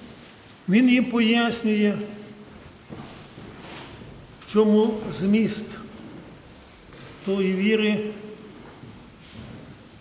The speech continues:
могутньої віри, яку вони повинні здобути. І це він пояснює через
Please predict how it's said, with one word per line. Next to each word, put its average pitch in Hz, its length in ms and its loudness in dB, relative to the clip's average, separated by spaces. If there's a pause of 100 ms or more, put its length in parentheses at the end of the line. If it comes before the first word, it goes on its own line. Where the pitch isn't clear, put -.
(120)
могутньої 185 1080 4 (1120)
віри, 233 520 4 (880)
яку 185 220 4
вони 208 280 6
повинні 226 800 4 (840)
здобути. 196 720 2 (1040)
І 156 40 0
це 208 400 -2 (1700)
він 220 120 0
пояснює 208 520 0
через 196 400 -4